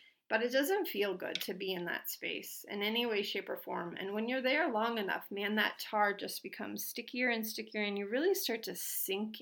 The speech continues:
into it, and it becomes harder and harder to get out of it. So one of the pillars that I have in my life is, uh, or anchor,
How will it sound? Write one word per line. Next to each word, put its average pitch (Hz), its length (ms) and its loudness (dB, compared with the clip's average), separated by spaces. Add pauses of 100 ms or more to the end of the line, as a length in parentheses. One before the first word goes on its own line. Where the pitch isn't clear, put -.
(100)
into 185 580 -4
it, - 240 -8
and 202 100 -4
it - 100 -14
becomes 196 340 -6
harder 233 680 4
and 190 200 -2 (100)
harder 190 340 4
to - 180 -8
get - 240 -6
out 180 200 2
of - 80 -8
it. - 160 -6 (1120)
So - 160 0
one 339 160 10
of 415 80 8
the 427 160 2
pillars 226 360 8
that 226 140 6
I 247 120 12
have 208 260 2
in 190 140 0
my 180 160 2
life 190 340 0
is, 214 240 2
uh, 214 340 6
or 202 240 -2
anchor, 240 640 0